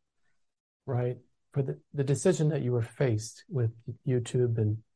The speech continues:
and your consciousness, um, you know, is, is, is an extraordinary fork in the road that most people, fortunately, in this country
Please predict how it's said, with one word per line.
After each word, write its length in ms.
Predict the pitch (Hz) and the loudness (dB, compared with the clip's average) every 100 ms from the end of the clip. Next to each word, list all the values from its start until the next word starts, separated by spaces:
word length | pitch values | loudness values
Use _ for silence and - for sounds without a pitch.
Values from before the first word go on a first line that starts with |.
| _ _ _ _ - | _ _ _ _ -6
and 160 | 120 | 0
your 140 | 110 110 | 2 2
consciousness, 1600 | - 139 123 - 107 - - _ _ _ _ _ 117 104 113 - - | 0 -2 -2 -4 -8 -8 -18 _ _ _ _ _ -4 -2 -2 -6 -10
um, 380 | - 117 110 110 - _ _ _ _ _ _ _ _ _ _ _ _ _ | -4 0 2 0 -4 _ _ _ _ _ _ _ _ _ _ _ _ _
you 80 | 131 | -2
know, 220 | 107 104 | 0 2
is, 140 | 113 - | 0 0
is, 240 | 135 117 | -4 -2
is 180 | 139 120 | -2 0
an 100 | 123 | 0
extraordinary 680 | 117 - 156 143 123 107 107 - _ _ _ _ _ _ _ _ _ _ _ _ _ _ _ - | -2 -2 0 0 2 0 -2 -8 _ _ _ _ _ _ _ _ _ _ _ _ _ _ _ 2
fork 240 | 160 - | 2 2
in 80 | 120 | 2
the 80 | 113 | 4
road 320 | 131 107 95 _ _ _ _ _ _ _ - | 2 2 -4 _ _ _ _ _ _ _ -4
that 180 | 127 131 | -2 2
most 300 | 147 156 - | 2 2 0
people, 240 | 143 127 | -2 -2
fortunately, 840 | 117 131 113 127 117 123 113 120 - _ _ _ _ | -2 -2 -2 -4 -2 2 2 2 -4 _ _ _ _
in 120 | 117 | 2
this 220 | 113 175 - | 4 2 -2
country 600 | - 110 - 98 98 | -4 -4 -4 -6 -6